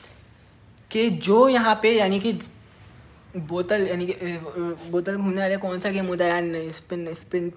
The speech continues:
table spin ball, यार नाम याद में नहीं आ रहा, तो मैं समझ आ गया होगा मैं किसकी बात कर रहा हूँ। अब उसने बोला, "जिसके ऊपर बोतल आके रुकेगी, वो सारे अपने card निकालेंगे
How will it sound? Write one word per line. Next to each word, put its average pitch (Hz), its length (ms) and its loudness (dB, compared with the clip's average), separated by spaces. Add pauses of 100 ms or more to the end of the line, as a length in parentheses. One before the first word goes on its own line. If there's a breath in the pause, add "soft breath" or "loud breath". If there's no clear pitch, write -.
(200)
table 170 260 -2
spin 170 220 -10
ball, 180 200 -4
यार 196 120 0
नाम 180 300 -2
याद 165 180 -4
में 160 140 -12
नहीं 156 100 -8
आ 143 60 -8
रहा, 151 140 -8
तो 156 120 -10
मैं 156 140 -8
समझ 151 280 -10
आ 139 80 -6
गया 143 140 -12
होगा 147 140 -10
मैं 147 140 -12
किसकी 151 360 -14
बात 139 220 -10
कर 139 140 -12
रहा 131 100 -16
हूँ। 127 100 -16 (840 soft breath)
अब 156 120 -14
उसने 190 260 -6
बोला, 196 240 0
"जिसके 190 340 -2
ऊपर 220 220 8
बोतल 202 340 4
आके 208 200 4
रुकेगी, 208 400 0
वो 226 100 2
सारे 196 320 2
अपने 208 220 0
card 185 320 0
निकालेंगे 202 600 0